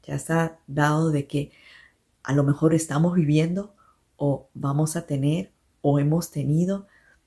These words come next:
vamos a tener aflicciones mientras estamos en el mundo. Pero aún por encima de todo eso, nada nos va a quitar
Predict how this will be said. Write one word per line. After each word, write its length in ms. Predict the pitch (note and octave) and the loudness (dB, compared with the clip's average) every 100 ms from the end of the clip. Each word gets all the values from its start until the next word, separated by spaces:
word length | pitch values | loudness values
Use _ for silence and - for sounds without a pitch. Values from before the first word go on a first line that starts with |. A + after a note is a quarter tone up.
| _ _ _ | _ _ _
vamos 280 | D3+ E3+ F3+ | -2 -2 -2
a 40 | F3+ | -6
tener 300 | D3 C3+ C#3 | -4 -4 -4
aflicciones 600 | C#3+ D3 - C#3 C#3+ - | -6 -12 -8 -6 -6 -6
mientras 260 | C#3+ D3 | -8 -8
estamos 340 | - C#3 D3 D3 | -6 -4 -2 -2
en 120 | C#3 | -4
el 120 | C3 | -2
mundo. 460 | D3 F3 D3+ D3 C#3 _ _ _ _ _ _ _ _ _ - - _ _ | -2 -2 -4 -12 -16 _ _ _ _ _ _ _ _ _ -20 -20 _ _
Pero 360 | D3 D3 - _ | -2 0 -2 _
aún 760 | D3 D#3 D#3+ F#3+ A3 D3+ C3+ D3+ _ _ _ - | 2 4 4 4 4 2 0 -8 _ _ _ -10
por 160 | D#3 | -6
encima 520 | D3+ C#3 - F3+ F#3+ | -4 -4 -4 -2 -2
de 120 | F#3 F3+ | -2 -4
todo 320 | E3 E3 E3 | -6 -6 -6
eso, 340 | D3+ E3 - - | -8 -12 -18 -8
nada 340 | D3 D3 D#3+ | -2 0 0
nos 220 | F3 D3 C#3+ | -2 -4 -6
va 60 | |
a 60 | C#3 | -10
quitar 400 | D3+ C#3+ C#3+ | -8 -6 -6